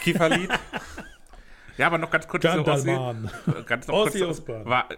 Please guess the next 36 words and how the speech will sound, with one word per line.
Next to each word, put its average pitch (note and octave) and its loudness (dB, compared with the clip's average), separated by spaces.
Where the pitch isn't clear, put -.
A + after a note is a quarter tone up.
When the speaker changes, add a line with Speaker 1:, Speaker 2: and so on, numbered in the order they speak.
Speaker 2:
finde C#3 -6
ich, - -4
auf - -4
jeden C3+ 0
Fall C3 -2
das G#2+ -8
härteste C#3+ -2
Lied E3+ -6
auf - -6
dem D#3 -8
Album. E3+ -4
Aber A2+ -2
mir A#2 -2
hat's - -4
auch A2+ -6
richtig, A#2+ -8
richtig - -12
gut A2 -10
gefallen. G#2+ -4
Also E2+ -14
das F#2+ -14
war G2 -2
durch C3 -6
und B2 -12
durch, B2+ -2
äh, A2 0
hat A2+ -6
richtig B2 -8
schön, A#2+ -2
äh, A2 0
geballert, B2+ 0
war, G#2 2
war G#2 2
laut, A2 0
war G#2 0
wild, C3+ -4